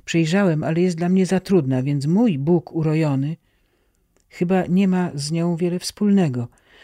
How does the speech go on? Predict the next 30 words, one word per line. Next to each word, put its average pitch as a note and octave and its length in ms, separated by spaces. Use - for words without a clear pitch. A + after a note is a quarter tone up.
Bóg A3+ 260
urojony F3 680
to D#3 100
według F3 260
mnie F3+ 380
taki, E3+ 480
który F3+ 280
istnieje, F3 880
bo F#3+ 160
większość F3 440
rzeczy D3+ 300
na F3+ 100
tym - 160
świecie E3 380
bez E3 200
niego D#3+ 260
byłaby E3+ 420
nie F#3 180
do F#3+ 120
zniesienia. A2+ 640
Mnóstwo G3 500
ludzi E3 280
bez C3+ 200
niego C#3+ 260
nie D3+ 160
jest C#3 200
w - 60
stanie C#3 320
zrobić B2 320
kroku. - 440